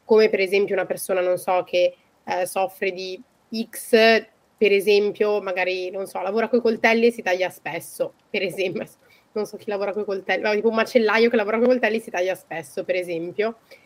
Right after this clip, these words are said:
e quindi accettare che è anche parte, che è qualcosa che è, che esiste, e quindi il principio di accoglienza secondo me è una di quelle cose che ho imparato in terapia, di accoglienza versus resistenza,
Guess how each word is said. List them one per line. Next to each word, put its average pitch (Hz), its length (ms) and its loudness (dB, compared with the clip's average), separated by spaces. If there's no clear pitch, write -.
e 226 100 -6
quindi 226 180 2
accettare 226 480 2
che 226 100 -4
è 185 40 0
anche 185 220 -4
parte, 180 640 -4
che 208 100 -6
è - 20 -2
qualcosa 208 460 -2
che 185 180 0
è, 175 240 2
che 208 200 -2
esiste, 208 720 -6
e 208 120 -6
quindi 247 200 2
il 220 80 -8
principio 214 340 -4
di 214 80 2
accoglienza 226 500 0
secondo 190 300 -2
me 226 360 0
è - 100 -8
una 233 140 2
di 240 100 -2
quelle 208 180 0
cose 202 220 -2
che 190 280 -2
ho 208 100 -10
imparato 202 360 -4
in 226 100 -2
terapia, 202 640 -4
di 196 200 -8
accoglienza 208 600 0
versus 196 420 -6
resistenza, 190 960 -6